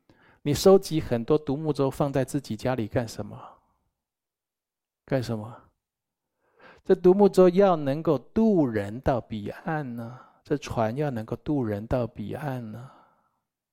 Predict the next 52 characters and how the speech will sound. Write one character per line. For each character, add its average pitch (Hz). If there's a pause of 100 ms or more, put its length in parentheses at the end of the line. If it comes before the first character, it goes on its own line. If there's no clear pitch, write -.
(680)
你， 151
所 156
以 190
你 131
累 117
积 160
了 135
很 113
多 123
的 127
教 123
法， 113
你 113
去 -
这 147
里 123
受 131
法， 113
那 123
里 123
受 120
法， 110 (380)
都 139
没 127
有 120
实 110
修， 113 (140)
到 185
最 185
后， 185 (1300)
就 160
好 120
像 120
说 139
很 107
多 131
独 120
木 127
舟， 117
你 110
家 127
也， 127
你 117
家 135
要 135
改 110
行 104
卖 127
独 107
木 120
舟 110
啊， -